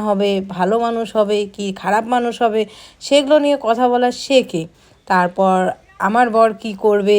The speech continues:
কী না করবে, কীভাবে খাবে, কীভাবে না খাবে। সবথেকে বড় কথা, YouTube-এ আমি কাজ করি,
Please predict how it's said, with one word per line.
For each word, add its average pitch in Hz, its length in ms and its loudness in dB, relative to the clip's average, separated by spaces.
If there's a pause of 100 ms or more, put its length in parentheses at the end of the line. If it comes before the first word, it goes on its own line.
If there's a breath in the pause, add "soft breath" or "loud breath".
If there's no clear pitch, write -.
(160)
কী 214 140 -6
না 196 140 0 (120)
করবে, 190 260 -2 (160)
কীভাবে 226 360 0 (120)
খাবে, 214 260 -4 (160)
কীভাবে 233 360 -2
না 202 220 -4
খাবে। 196 220 -2 (520 loud breath)
সবথেকে 311 400 0
বড় 311 180 6
কথা, 311 160 2 (140)
YouTube-এ 269 340 2 (100)
আমি 233 140 0 (120)
কাজ 226 140 4 (140)
করি, 240 220 0